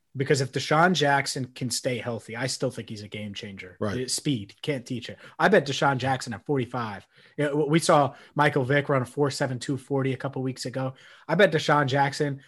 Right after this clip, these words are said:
Speaker 1: will run a four five at forty years old. Well, you know, without working out again. <laughs> You know, he's just that type of freak.
Speaker 2: Darrell Green
Speaker 1: And
Speaker 2: ran a
Speaker 1: so
Speaker 2: four five at fifty.
Speaker 1: Uh,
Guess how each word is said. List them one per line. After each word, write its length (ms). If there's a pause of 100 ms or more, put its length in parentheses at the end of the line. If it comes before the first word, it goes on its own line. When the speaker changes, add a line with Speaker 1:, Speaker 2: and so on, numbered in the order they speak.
(120)
Speaker 1:
will 100
run 160
a 40
four 260
five 520 (220)
at 120
forty 240
years 240
old. 220 (140)
Well, 120
you 60
know, 100
without 300
working 260
out 140
again. 220
<laughs> 40
You 120
know, 180 (160)
he's 200
just 180
that 160
type 200
of 80
freak. 420 (200)
Speaker 2:
Darrell 160
Green 180
Speaker 1:
And 80
Speaker 2:
ran 140
a 60
Speaker 1:
so 40
Speaker 2:
four 200
five 260
at 120
fifty. 380 (680)
Speaker 1:
Uh, 120